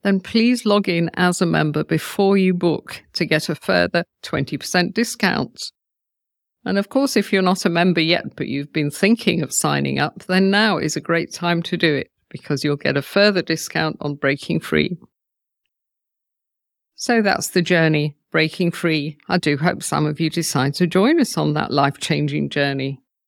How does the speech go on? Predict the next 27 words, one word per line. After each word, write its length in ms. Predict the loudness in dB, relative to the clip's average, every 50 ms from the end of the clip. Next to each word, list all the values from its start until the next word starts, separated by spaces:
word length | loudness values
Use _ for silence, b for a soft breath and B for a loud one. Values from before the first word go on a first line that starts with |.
| _ _ _ _ _ _ _ _ _ _ _ _ _ _ _
And 220 | 0 0 2 2 4
yes, 340 | 4 4 4 4 2 -2
the 140 | 0 0 0
journey 340 | 2 2 0 2 2 2 0
will 300 | 0 2 2 2 2 0
sometimes 680 | 0 0 0 2 2 2 2 2 2 2 0 -2 -4
be 120 | -6 -6 -4
hard. 440 | 0 0 2 2 0 -2 -4 -8 -16 _ _ _ _ _ _ _ _ _ _ _ _ _ -6
But 140 | -4 0 0
as 180 | 0 2 0
a 60 | -2
clever 340 | -4 -2 0 0 2 2 2
therapist 640 | 2 2 2 2 2 2 2 2 0 -2 -2 0 -2
once 280 | -2 -2 -2 -4 -4
said, 320 | -2 0 2 0 0 -2 _ _ _ _ _ _ _ _ _ _ _ _ -4
"What's 260 | -4 -4 -2 -2 -2
wrong 220 | 0 0 2 2 0
with 160 | 0 -2 -2
hard? 480 | 0 0 0 2 2 0 -2 -4 -6 -12 -20 _ _ _ _ _ _ _ _ _ _ _ _ _ _ _ _ _ -2
Carry 220 | 0 2 4 4
on 160 | 4 4 4 2
drinking 680 | 2 4 4 2 2 2 0 -2 -2 0 0 0 -2 0
and 180 | 0 2 2
your 140 | 2 2 2
life 340 | 2 2 2 2 0 -2 -6
will 80 | -6
become 420 | -6 -6 -8 -8 -4 -4 -4 -4